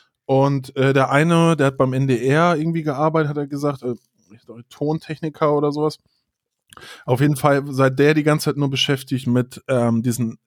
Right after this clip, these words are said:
Edit Wars sozusagen. Also er guckt sich an, ähm, die Quellen und so, ob das alles so stimmt. Und dann wird er halt auch gelöscht. Und,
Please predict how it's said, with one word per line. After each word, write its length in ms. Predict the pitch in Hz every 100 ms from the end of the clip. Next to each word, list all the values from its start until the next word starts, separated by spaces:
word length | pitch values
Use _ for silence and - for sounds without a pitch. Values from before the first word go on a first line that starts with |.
| -
Edit 320 | 127 120 107
Wars 300 | 104 104 101
sozusagen. 540 | 98 - 107 101 101
Also 320 | 101 107 104 104 - - -
er 120 | 123
guckt 280 | 120 139 -
sich 360 | - 127 127 131
an, 460 | 127 127 131 123 117
ähm, 840 | 113 113 113 113 110 110 127 -
die 180 | 117 117
Quellen 580 | - - 123 127 127 123
und 160 | 120 120
so, 340 | 120 120 110
ob 160 | 113 -
das 180 | 113
alles 280 | - 113 104
so 280 | - 104 107
stimmt. 460 | - - 98 95 -
Und 140 | 98
dann 140 | 98 101
wird 160 | 101
er 140 | 101 95
halt 140 | 98
auch 140 | 98
gelöscht. 480 | - 98 95 - -
Und, 400 | - 95 92 -